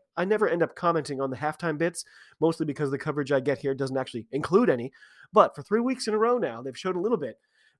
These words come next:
and I've caught them interviewing the Brumbies head coach, Dan McKellar. So if you're a listener in Oz or anywhere near him,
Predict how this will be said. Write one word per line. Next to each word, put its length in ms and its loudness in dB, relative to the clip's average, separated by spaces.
and 100 -4
I've 120 -8
caught 220 -2
them 140 -8
interviewing 520 -4
the 180 -6
Brumbies 320 -4
head 180 -4
coach, 260 -4
Dan 220 -4
McKellar. 400 -6
So 300 0
if 160 0
you're 180 -2
a 60 -4
listener 300 -2
in 160 -4
Oz 480 -4
or 160 0
anywhere 320 0
near 320 -2
him, 260 -4